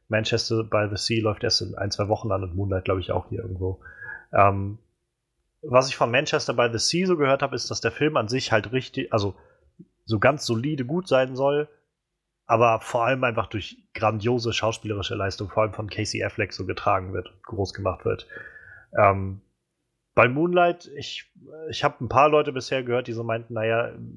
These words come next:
gerade im dritten Akt schleift er manchmal so ein kleines bisschen, aber ich meine, er hat auch irgendwie Best Picture gewonnen, also, ähm, ja, und Hacksaw Ridge, also, ich meine, Mel Gibson ist für gewöhnlich eigentlich immer ein guter Regisseur, so.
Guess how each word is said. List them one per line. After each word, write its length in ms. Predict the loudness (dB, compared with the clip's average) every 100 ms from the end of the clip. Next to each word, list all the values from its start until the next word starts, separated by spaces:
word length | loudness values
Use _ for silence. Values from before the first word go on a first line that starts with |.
| -4
gerade 240 | 0 0
im 80 | -2
dritten 260 | -4 -2 0
Akt 220 | 0 -2 _
schleift 400 | -10 0 0 2 0
er 60 |
manchmal 260 | 0 -2 -4
so 80 | -4
ein 40 |
kleines 320 | -4 -4 -4
bisschen, 360 | -6 -4 -2 -2
aber 280 | 0 0 -2 -14 -20 -20 _ _ _ _ -14
ich 160 | -2 2
meine, 140 | 4
er 80 | 4
hat 80 | 2
auch 100 | -2
irgendwie 160 | -4
Best 380 | -2 -2 -4 -4
Picture 300 | -4 0 0
gewonnen, 320 | 0 -2 -2
also, 340 | -2 -2 -4 -6 _ -20 _ _ _ -2
ähm, 380 | 0 0 -4 -10 _ _ _ _ _ _ _ _ 4
ja, 200 | 8 8
und 120 | 6
Hacksaw 260 | 2 4 4
Ridge, 320 | 4 0 -2
also, 520 | -2 -2 -4 -6 -12 -18
ich 100 | -8
meine, 140 | -4 -4
Mel 140 | -2
Gibson 280 | -4 -4 -4
ist 80 | -4
für 100 | -6
gewöhnlich 320 | -2 -2 -2
eigentlich 180 | -6 -4
immer 140 | -2
ein 80 | -2
guter 300 | -2 -2 -2
Regisseur, 440 | -2 -6 -6 -6 -8 _ _
so. 280 | -12 -12